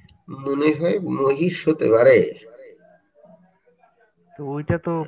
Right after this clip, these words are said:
Speaker 2: পচে যাওয়ার কথা এতদিনে।
Speaker 1: আরে, এই মহিষ কি সেই মহিষ নাকি?
Speaker 2: ওহো, আচ্ছা।
Speaker 1: <laughs> আরে, আজিব কারবার। এই মহিষ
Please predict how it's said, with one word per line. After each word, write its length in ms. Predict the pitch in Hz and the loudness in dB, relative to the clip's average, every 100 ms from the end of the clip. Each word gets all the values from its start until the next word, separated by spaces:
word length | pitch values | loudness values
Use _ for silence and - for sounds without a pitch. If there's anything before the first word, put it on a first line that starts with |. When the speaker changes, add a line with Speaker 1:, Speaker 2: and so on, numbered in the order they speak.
| - | -6
Speaker 2:
পচে 300 | 156 - 160 | -6 -4 -4
যাওয়ার 280 | 156 139 135 | -2 -2 -4
কথা 280 | 127 - | -10 -8
এতদিনে। 460 | 110 - 104 104 101 - - _ _ _ _ _ _ _ _ _ _ _ - - - 175 208 | -8 -8 -12 -12 -14 -20 -20 _ _ _ _ _ _ _ _ _ _ _ -18 -18 0 6 8
Speaker 1:
আরে, 240 | 202 190 175 160 147 131 120 - | 10 10 10 8 8 4 0 -6
এই 320 | 123 147 180 190 | -2 2 4 6
মহিষ 400 | 190 196 190 - | 8 8 6 -4
কি 140 | 196 | -4
সেই 300 | - 196 196 | 4 6 6
মহিষ 420 | 185 170 156 - | 8 10 10 6
নাকি? 300 | 110 92 98 104 _ - | -6 -8 -10 -20 _ -12
Speaker 2:
ওহো, 580 | 127 147 139 147 120 104 | -6 -6 -4 -6 -6 -10
আচ্ছা। 340 | 107 _ - | -18 _ -4
Speaker 1:
<laughs> 440 | 110 226 208 202 233 | 6 10 10 10 8
আরে, 240 | 214 220 220 156 - 170 - 190 | 8 6 4 0 -4 -2 4 6
আজিব 380 | 208 185 233 247 | 6 4 -2 -2
কারবার। 640 | 180 156 117 95 90 113 | 0 0 0 -6 -8 -4
এই 440 | 165 180 453 - | 0 2 2 0
মহিষ 240 | 254 262 | -2 -2